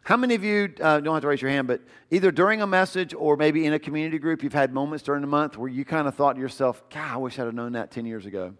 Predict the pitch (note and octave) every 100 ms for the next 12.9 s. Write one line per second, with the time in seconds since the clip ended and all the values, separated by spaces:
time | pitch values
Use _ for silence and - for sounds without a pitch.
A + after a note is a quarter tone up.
0 | _ _ _ _ _ _ _ - D#3+ F#3+
1 | F3 D3+ D3+ C#3+ C3+ C3 A#2+ - B2 -
2 | B2 A#2 A2 C3 D3 C#3 C#3 C#3 A#2+ A#2+
3 | C3 C#3 C3 A#2+ - - D3+ F#3+ E3+ D#3+
4 | D#3+ D#3+ C#3 B2 A2+ G#2 F2+ - - -
5 | - B2+ B2 A2 - _ _ - E3 A3+
6 | G#3+ G#3 - C#3 D3 A#2+ - _ - C3
7 | C3+ C#3+ D3+ D#3+ E3+ F3+ D#3 A#2+ - -
8 | D3 C#3 D3+ - D#3+ D#3 D3 D3 C#3 C3
9 | C#3+ C3+ C#3 C#3 C#3 - C#3 C#3 C3+ B2+
10 | B2+ C#3 D3+ D#3 D3+ - - - _ A#2+
11 | B2+ A#2+ B2 - F3+ F3+ F#3 G#3 G#3+ D#3+
12 | D#3+ E3 D#3 C#3+ A#2+ C#3 F#3 F#3+ -